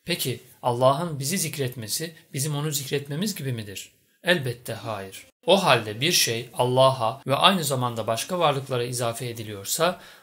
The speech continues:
bundan kesinlikle aynı mana anlaşılamaz. İtiraz olarak çektiği video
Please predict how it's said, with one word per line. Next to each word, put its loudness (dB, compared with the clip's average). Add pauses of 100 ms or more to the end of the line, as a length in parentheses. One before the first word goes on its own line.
(120)
bundan 0
kesinlikle -2 (200)
aynı 6
mana -2
anlaşılamaz. -6
İtiraz 4
olarak 2
çektiği -4
video -2